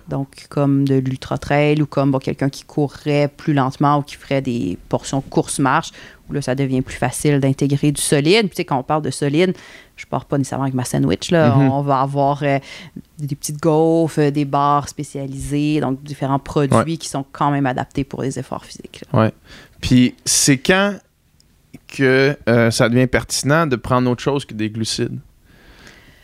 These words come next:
Speaker 1: Encore là, dépasser quatre, cinq heures, donc moi, je vais commencer à intégrer un petit peu de protéines,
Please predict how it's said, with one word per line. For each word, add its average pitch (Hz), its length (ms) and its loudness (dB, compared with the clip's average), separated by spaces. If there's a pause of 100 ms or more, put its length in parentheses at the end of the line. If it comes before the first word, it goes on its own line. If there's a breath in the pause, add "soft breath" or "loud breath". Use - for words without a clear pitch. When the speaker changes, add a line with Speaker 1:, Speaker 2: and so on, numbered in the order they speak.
(560 soft breath)
Speaker 1:
Encore 220 320 2
là, 220 180 4
dépasser 214 880 0
quatre, 214 200 -2
cinq 196 280 -2
heures, 214 340 2
donc 175 160 -4
moi, 185 120 -2
je 180 40 -2
vais 180 80 0
commencer 175 380 0
à 175 40 2
intégrer 175 520 2
un 175 80 4
petit - 140 -4
peu 175 100 -2
de - 60 -8
protéines, 165 580 0